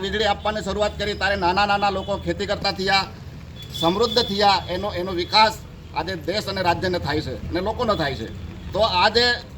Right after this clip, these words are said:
જે છે સબસ્ટેશન, એ સબસ્ટેશન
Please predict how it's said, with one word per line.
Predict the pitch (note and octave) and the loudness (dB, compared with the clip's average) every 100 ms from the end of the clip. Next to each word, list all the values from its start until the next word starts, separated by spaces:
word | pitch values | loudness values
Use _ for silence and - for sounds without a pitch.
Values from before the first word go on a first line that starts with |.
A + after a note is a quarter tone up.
| - - | -16 -6
જે | G3 A3 | -2 -2
છે | G3+ A3+ F3 - - - | 2 4 2 -2 -12 -8
સબસ્ટેશન, | F3+ F#3+ A3 G#3+ A3+ F#3 - - - - - | -4 -2 -2 4 4 4 -2 -12 -14 -12 -4
એ | G3+ | -4
સબસ્ટેશન | - F3+ G#3+ - A3 - A#3+ B3 | 0 2 0 2 0 4 4 4